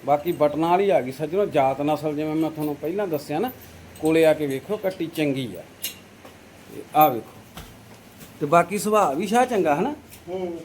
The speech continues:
Speaker 2: ਠੀਕ ਆ ਬਾਈ ਨੂੰ।
Speaker 1: ਆਹ ਤੁਹਾਨੂੰ ਭਾਲ ਆ, ਹਨਾ, ਥੋੜੀ ਜਿਹੀ?
Speaker 2: ਮਾੜੀ ਜਿਹੀ ਆ ਬਸ, ਹੋਰ ਨਹੀਂ ਕੁਛ।
Speaker 1: ਠੀਕ ਆ। ਰੇਟ ਇਹਦਾ ਫਿਰ?
Speaker 2: ਮੇਰੇ ਇੱਕ ਦਸ ਦੀ ਦੇ ਦਾਂਗਾ।
Speaker 1: ਇੱਕ ਲੱਖ ਤੇ ਦਸ ਹਜ਼ਾਰ ਦੀ ਦੇ ਦੇਈਏ?
Speaker 2: ਹੂੰ।
Speaker 1: ਪਿਆਰ ਮੁਹੱਬਤ,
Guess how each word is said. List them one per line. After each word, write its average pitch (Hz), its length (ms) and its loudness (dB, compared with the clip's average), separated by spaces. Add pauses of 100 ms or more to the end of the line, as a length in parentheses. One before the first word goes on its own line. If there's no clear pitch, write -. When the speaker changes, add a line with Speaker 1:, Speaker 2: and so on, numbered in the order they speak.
(140)
Speaker 2:
ਠੀਕ 247 260 -8
ਆ 196 120 -4
ਬਾਈ 180 280 -4
ਨੂੰ। 180 360 -6
Speaker 1:
ਆਹ 175 140 4
ਤੁਹਾਨੂੰ 170 380 2
ਭਾਲ 160 260 2
ਆ, 120 100 2
ਹਨਾ, 165 200 2
ਥੋੜੀ 185 220 -2
ਜਿਹੀ? 156 120 -2
Speaker 2:
ਮਾੜੀ 254 340 -2
ਜਿਹੀ 208 180 -8
ਆ 196 40 -8
ਬਸ, 185 80 -10
ਹੋਰ 175 300 -10
ਨਹੀਂ 170 100 -12
ਕੁਛ। 160 340 -18 (500)
Speaker 1:
ਠੀਕ 147 280 0
ਆ। 107 80 -8 (100)
ਰੇਟ 190 300 8
ਇਹਦਾ 196 200 4
ਫਿਰ? 147 120 -4 (680)
Speaker 2:
ਮੇਰੇ 220 300 -2
ਇੱਕ 208 140 -8
ਦਸ 202 220 0
ਦੀ 208 60 -8
ਦੇ 180 120 -8
ਦਾਂਗਾ। - 1120 -6
Speaker 1:
ਇੱਕ 185 200 -2
ਲੱਖ 180 380 2
ਤੇ 196 140 0
ਦਸ 175 320 4
ਹਜ਼ਾਰ 254 280 4
ਦੀ 233 120 -4
ਦੇ 220 120 2
ਦੇਈਏ? 160 340 -4
Speaker 2:
ਹੂੰ। 160 360 -12
Speaker 1:
ਪਿਆਰ 180 260 6
ਮੁਹੱਬਤ, 175 400 0